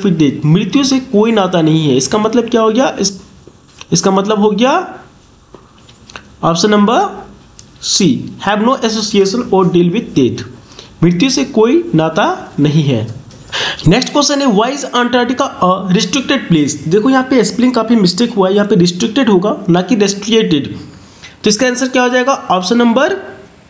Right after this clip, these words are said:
A, because it is too cold।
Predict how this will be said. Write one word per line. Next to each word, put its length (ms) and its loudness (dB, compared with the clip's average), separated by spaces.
A, 220 4
because 420 0
it 100 2
is 140 2
too 120 -2
cold। 280 0